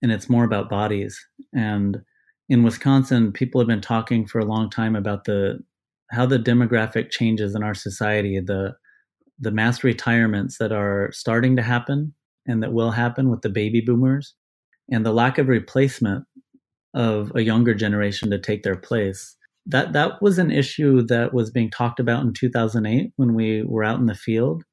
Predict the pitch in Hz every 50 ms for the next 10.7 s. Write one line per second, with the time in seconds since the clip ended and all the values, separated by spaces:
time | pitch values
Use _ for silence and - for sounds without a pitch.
0 | _ - - - - - - _ _ - - 123 113 110 - - 113 110 - -
1 | 131 127 127 143 127 117 120 127 131 135 131 131 - 143 120 117 101 - - -
2 | 120 113 101 - - 113 110 113 117 113 110 104 98 110 98 - - - 113 104
3 | 104 - 110 110 104 117 104 101 - 117 113 107 98 - - 120 120 117 113 110
4 | 101 107 110 107 110 113 113 113 - - 117 113 107 98 - 117 113 110 107 110
5 | 110 104 104 104 98 98 - - - _ _ _ _ _ _ _ - - - 123
6 | 113 113 113 110 104 104 107 110 110 110 107 101 104 110 104 98 98 98 101 104
7 | - - - 113 110 104 101 95 - - 117 107 107 107 104 101 92 - - 120
8 | 117 127 120 104 113 107 104 101 107 110 101 98 98 98 - - _ _ - 110
9 | 98 107 120 120 - - 110 101 98 98 98 98 - - _ _ - - 117 -
10 | 127 107 101 98 95 117 127 127 127 110 98 95 -